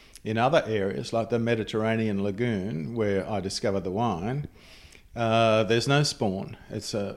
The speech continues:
just a, um, thirty centimetre tide,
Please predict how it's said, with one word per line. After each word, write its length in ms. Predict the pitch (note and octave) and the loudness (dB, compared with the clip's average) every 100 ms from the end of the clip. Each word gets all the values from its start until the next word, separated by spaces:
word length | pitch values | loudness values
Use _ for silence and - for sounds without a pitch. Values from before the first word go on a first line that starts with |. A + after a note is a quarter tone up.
| B2+ | -8
just 260 | G#2+ - | -8 -6
a, 400 | G#2+ G2+ G2 F#2+ | -4 -2 -2 0
um, 440 | G2 F#2+ F#2+ F#2 E2+ - - - - - - - _ - | 0 0 -2 -2 -8 -14 -20 -20 -20 -20 -20 -20 _ -20
thirty 380 | - B2 A2+ G2+ | 0 2 2 -2
centimetre 600 | - - A#2+ G#2+ G#2+ F#2+ | -6 -4 -2 0 -2 -4
tide, 680 | - C3+ C3+ A2+ F2 C#2 | -6 -4 -2 -2 -4 -8